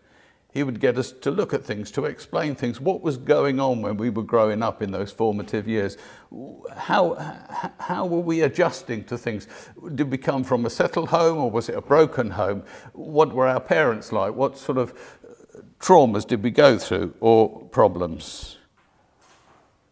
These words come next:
You would go back to the beginning. We have to go back to the beginning often to discover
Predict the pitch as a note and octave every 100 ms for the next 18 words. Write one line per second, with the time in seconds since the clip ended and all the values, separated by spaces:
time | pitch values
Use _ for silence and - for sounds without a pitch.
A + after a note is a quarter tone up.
0 | _ _ D3 C#3+ A#2+ D#3+ D3 F3 F#3 -
1 | - - _ - C#3 B2 A2+ G2 F2 D#2+
2 | - _ _ - - - - _ _ _
3 | _ _ - C#3 F#3 F#3+ - - D3+ C3+
4 | C#3+ D3+ - - B2 - - B2+ A#2 G#2+
5 | B2 C3+ C3 G#2+ B2 C3+ - - F#2 F#2
6 | - A#2 A2 A2+ - - - F2+ F2+ A2+